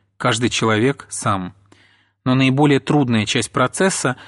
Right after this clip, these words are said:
та, которую мы не в состоянии выполнить сами, сделана за нас.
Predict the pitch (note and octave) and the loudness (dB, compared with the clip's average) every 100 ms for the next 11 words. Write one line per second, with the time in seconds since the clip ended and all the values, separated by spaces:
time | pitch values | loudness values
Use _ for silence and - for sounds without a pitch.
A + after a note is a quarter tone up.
0 | - _ - E3+ D#3 D3 D3 C#3+ D3 C#3+ | -20 _ -2 0 2 2 2 4 2 0
1 | B2+ C3 - C3 C3+ C3 A#2 A2 B2 B2+ | -2 -4 -2 0 0 0 0 -2 -2 -2
2 | - - C3+ G2+ G2 _ A#2+ B2 A#2 A2 | -2 -2 -2 -2 -6 _ -6 0 2 2
3 | G#2+ B2 B2 G2+ - | 0 0 -2 -4 -8